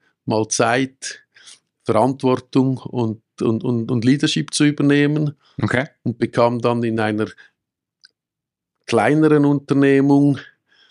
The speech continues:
Speaker 1: die Chance, da Group Controller als Direktor zu werden. Hab dann die Chance wahrgenommen, war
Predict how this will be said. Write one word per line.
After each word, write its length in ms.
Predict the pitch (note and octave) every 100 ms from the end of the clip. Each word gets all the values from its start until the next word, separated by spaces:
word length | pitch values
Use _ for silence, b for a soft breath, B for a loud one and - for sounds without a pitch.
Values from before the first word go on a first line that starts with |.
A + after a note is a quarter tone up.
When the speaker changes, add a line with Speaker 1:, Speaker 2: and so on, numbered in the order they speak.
| b _ _ -
Speaker 1:
die 80 | A#2
Chance, 720 | A#2 G#2+ B2 - - A#2+ A2+ -
da 400 | G#2+ A2 A2+ - B B B _ _
Group 300 | A#2 B2+ B2
Controller 720 | - B2 F#2+ A#2+ A2+ A#2 A#2 G#2 - _ -
als 600 | G2+ G#2 G2 - - - b b _ -
Direktor 600 | G#2 C#3 - - C#3+ C#3+
zu 220 | - C#3
werden. 500 | C#3 D3 - E3 D3+ _ _ - B B B _ _ _
Hab 140 | - -
dann 140 | G#2
die 60 | G#2
Chance 420 | A2+ A2 - A2+
wahrgenommen, 920 | G#2+ B2+ - D3 C#3+ D3 D3+ D#3 C3+ _ - _
war 160 | G#2